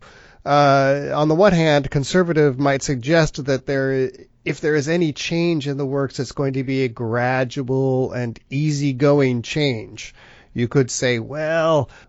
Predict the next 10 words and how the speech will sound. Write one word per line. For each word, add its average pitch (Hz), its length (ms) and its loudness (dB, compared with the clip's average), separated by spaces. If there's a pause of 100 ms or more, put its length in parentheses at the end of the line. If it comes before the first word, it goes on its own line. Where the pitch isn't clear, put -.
we 170 300 6
realize 175 540 8
we've 147 160 2
been 143 180 0
taxing 151 560 0
corporations 135 1000 -4 (720)
more 208 480 8
than 175 260 4
we 165 140 4
should." 127 560 2